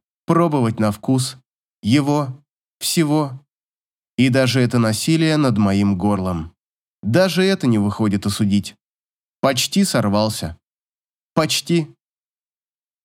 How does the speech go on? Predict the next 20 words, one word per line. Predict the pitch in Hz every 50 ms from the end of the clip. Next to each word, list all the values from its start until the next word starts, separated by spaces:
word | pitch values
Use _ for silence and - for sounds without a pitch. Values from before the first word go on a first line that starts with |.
| _ _ _ _ _ _ _ _ _ _ _ _ _ -
Господи, | 107 - 143 156 160 151 131 - - 127 117 110 120
кто | 120 - - - 185 180 180 175 156
он? | 131 113 98 82 - - _ _ _ _
Что? | - - - - - - 226 214 208 196 185 135 101 85 78 _ _ _ _ _ _ _ _ _ _ _ _ _ _ _ _ _ _ _ _ _ -
С | - - -
кем | - 196 202 196 190
я | 180 170
связалась? | - - 160 156 143 143 156 151 147 139 113 95 - - - _ _ _ _ _ _ _ _ _ _ _ _ _ _ _ _ _ -
Вдруг | - 127 127 151 156 180 196 185 196
он | 190 185
не | 190 196
захочет | 170 202 202 - - 214 196 - 160 127
прекращать | 147 139 127 135 143 147 - - 160 151 -
эти | 131 131 139
напрочь | 139 147 147 127 - 139 120 120
больные | 107 135 131 139 151 175 180 170 151 127 127 - _ - - _
и | 139 151
заведомо | 147 170 165 170 185 175 170 170 170 160
обречённые | 151 143 151 151 127 - 165 160 165 160 151
отношения? | 143 160 160 165 - - 180 160 147 117 101 90 85 82 -